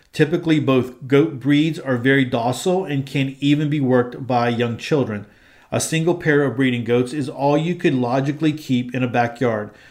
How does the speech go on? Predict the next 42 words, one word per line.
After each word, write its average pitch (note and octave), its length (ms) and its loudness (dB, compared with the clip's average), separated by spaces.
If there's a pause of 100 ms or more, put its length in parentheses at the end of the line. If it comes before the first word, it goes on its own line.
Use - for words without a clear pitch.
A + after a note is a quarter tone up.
(140)
You C3+ 180 0
must C#3 400 0
have D3 260 -2
a D#3+ 80 0
plan B2+ 340 -4
for C#3 140 -4
the D3 80 0
kids A2 420 -4
that B2+ 160 -2
will A#2+ 100 0
be B2 140 0
produced, A#2 560 -2 (320)
either C#3 260 4
to C3 160 -2
butcher D#3+ 340 0
them F3+ 380 -2
or D3 100 2
barter B2 420 2
them, G#2+ 280 -4 (240)
unless C3 400 0
you F#3 60 -8
can F#3+ 140 -2
afford C#3 360 2
to C3 80 0
stockpile B2+ 640 -2
a B2 100 -4
tractor D3 540 -2
trailer B2 400 0
load B2 480 2 (240)
of G#2+ 160 -4
hay C#3+ 340 2
and C#3 180 -2
grain A2+ 380 0 (240)
and A#2+ 140 -4
have B2+ 200 0
space - 400 -2
to C#3 100 -2
store A2 340 -2
it. - 100 -14 (800)
All D3 60 2
right, B2+ 160 2
so C#3+ 440 -2